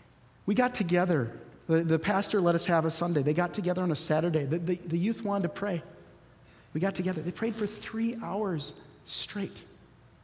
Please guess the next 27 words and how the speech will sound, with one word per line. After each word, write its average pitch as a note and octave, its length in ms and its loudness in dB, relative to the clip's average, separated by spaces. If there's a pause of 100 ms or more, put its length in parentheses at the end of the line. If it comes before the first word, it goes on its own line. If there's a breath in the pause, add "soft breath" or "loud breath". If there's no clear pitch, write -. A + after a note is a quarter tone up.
(260)
saying, G#3+ 240 0 (140)
"God, B3+ 240 -2 (2250 soft breath)
would - 160 0
you C#4+ 120 6
move B3+ 480 4
on A#3 100 4
our A3 100 0
congregation? A3 840 -2 (600 soft breath)
God, - 220 -4
would D#4+ 240 -2
you C#4 160 2
impact A3+ 720 -2 (380 loud breath)
our A3 140 2
parents G3+ 760 -2
and A3 100 0
the A3 80 0
families A3+ 480 -4
there G#3+ 160 0
like G#3 240 -2
you G3+ 60 0
impacted G3 420 -4
us? F#3 220 -10 (400 loud breath)
God, A3+ 340 -2
we A#3+ 80 4
desperately A#3 600 0
need G#3+ 280 0
you. C3+ 120 -2